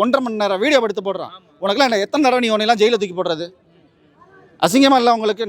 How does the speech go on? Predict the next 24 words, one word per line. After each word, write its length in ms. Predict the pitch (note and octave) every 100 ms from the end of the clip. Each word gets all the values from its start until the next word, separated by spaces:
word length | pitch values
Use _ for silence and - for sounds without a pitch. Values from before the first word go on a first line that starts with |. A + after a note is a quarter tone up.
| F#3+
நாட்டுக்காக 420 | B3+ B3 B3+ C4
ஜெயிலுக்கு 260 | A#3 B3 G#3
போனா 120 | A3 A3
பரவாயில்ல, 300 | G#3+ G#3+ A3 F#3
மக்களுக்கு 300 | C4+ B3 G3
போராடி 240 | A#3+ B3+ A3
ஜெயிலுக்கு 240 | A3 A3+ G3+
போனா 120 | G#3+
பரவாயில்ல, 240 | G3 E3+ C3 _ _
இப்படி 180 | F#3 G3+ A#3
YouTubeல 340 | D4+ C#4 A#3 G#3
அசிங்கமா 280 | C#4+ C#4 A#3
பேசி 200 | A#3+ G#3+
ஜெயிலுக்கு 220 | A3+ A#3 A3+
போறது 180 | A3 A3
உனக்கே 200 | B3+ A#3
அசிங்கமா 280 | G#3+ A3 F#3+
இல்லையா? 220 | F3 F#3+ E3 _ _ _ _ _ _ - - _ _ - _ - E3+
இன்னைக்கு 220 | F3+ F#3 A#3
மீடியா 240 | D4+ C4 G#3+
எல்லார் 260 | A3+ B3+ A3 A3
பே-, 120 | G#3+
கையிலயும் 280 | A3+ C4 G#3+
இருக்குது. 280 | G3 E3